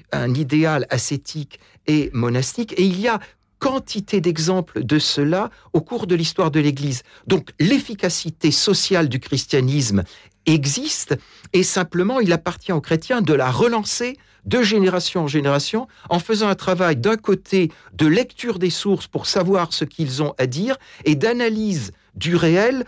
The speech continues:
pour ne pas se tromper sur les problèmes précis auxquels ils sont confrontés.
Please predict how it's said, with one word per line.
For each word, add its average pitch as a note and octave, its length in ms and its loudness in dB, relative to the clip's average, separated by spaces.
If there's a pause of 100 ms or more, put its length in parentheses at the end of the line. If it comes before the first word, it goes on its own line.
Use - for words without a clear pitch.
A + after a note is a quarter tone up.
(160)
pour G#3+ 220 2
ne G#3 80 4
pas G#3 260 0
se - 240 -2
tromper F#3+ 720 -2 (180)
sur B3+ 420 0
les G3+ 120 2
problèmes F3+ 400 -2
précis A3+ 500 -2
auxquels F3 300 -2
ils E3 100 -2
sont F3 220 -2
confrontés. A#2 560 -2